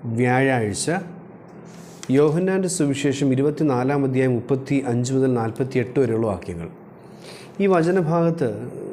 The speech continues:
വളരെ രസകരമായൊരു സംഭവമുണ്ട്. ഈശോ ഒരു വറുത്ത മീൻ തിന്നുന്നതിനെക്കുറിച്ചാണ് നമ്മൾ വായിക്കുന്നത്.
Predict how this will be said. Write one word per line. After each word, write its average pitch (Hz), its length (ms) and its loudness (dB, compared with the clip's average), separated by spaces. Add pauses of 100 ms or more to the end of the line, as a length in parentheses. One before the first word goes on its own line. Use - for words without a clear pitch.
(180)
വളരെ 170 360 4
രസകരമായൊരു 175 540 2
സംഭവമുണ്ട്. 123 580 0 (600)
ഈശോ 185 420 4
ഒരു 156 340 2 (360)
വറുത്ത 156 540 2
മീൻ 160 300 2
തിന്നുന്നതിനെക്കുറിച്ചാണ് 131 840 0
നമ്മൾ 120 320 0 (300)
വായിക്കുന്നത്. 107 480 0